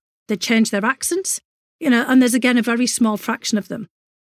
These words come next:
I knew nobody in my background who worked in the private sector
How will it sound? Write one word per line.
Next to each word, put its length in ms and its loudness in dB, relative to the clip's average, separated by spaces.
I 280 0
knew 200 6
nobody 840 2
in 200 4
my 380 0
background 560 -2
who 320 0
worked 300 0
in 60 6
the 40 0
private 480 -4
sector 440 -10